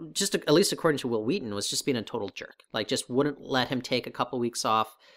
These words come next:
uh, to go film a movie. And then by then, Wil Wheaton was being told by Berman that, "Oh, don't worry, like, you're gonna be integral to season four. We need you. We can't let this happen."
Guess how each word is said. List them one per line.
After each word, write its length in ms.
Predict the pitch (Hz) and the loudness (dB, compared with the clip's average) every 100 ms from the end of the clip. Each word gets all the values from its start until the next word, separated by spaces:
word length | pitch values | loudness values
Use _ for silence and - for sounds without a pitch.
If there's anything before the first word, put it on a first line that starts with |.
| - _ - | -20 _ 2
uh, 180 | 110 107 | 4 4
to 140 | - | 0
go 220 | 113 110 | 0 0
film 200 | - 104 | 0 -4
a 60 | 101 | -4
movie. 680 | 110 175 170 151 147 139 - | 0 0 2 2 2 0 -8
And 100 | 127 | -4
then 60 | 131 | 0
by 160 | 139 | 2
then, 460 | 135 143 139 135 131 | 4 4 4 0 0
Wil 180 | 127 123 | -2 -2
Wheaton 600 | 117 120 123 117 113 113 | -4 -4 -4 -4 -4 -8
was 380 | 127 117 107 104 | -4 -2 -2 -4
being 240 | 117 107 | -6 -6
told 320 | - 123 113 | -4 -2 -2
by 100 | 110 | -2
Berman 440 | 104 104 104 101 101 | -4 -2 -2 -4 -4
that, 260 | 101 95 - | -2 -2 -2
"Oh, 100 | 160 | 0
don't 220 | 160 151 | 0 2
worry, 340 | 147 117 117 | 2 2 -2
like, 280 | 127 120 - | -4 -4 0
you're 100 | 143 | 2
gonna 100 | 147 | 2
be 140 | 135 - | 0 0
integral 420 | 135 139 120 110 | -2 -2 0 0
to 100 | 127 | -2
season 300 | - 120 117 | -4 -4 -6
four. 200 | - 131 | -4 -2
We 180 | 117 123 | -2 -4
need 380 | 117 131 139 - | 0 0 0 -4
you. 60 | |
We 80 | 98 | -8
can't 340 | - - 143 | -12 -6 -6
let 200 | - 117 | -4 -6
this 160 | - - | -6 -2
happen." 400 | 123 113 98 98 | -2 -2 -4 -10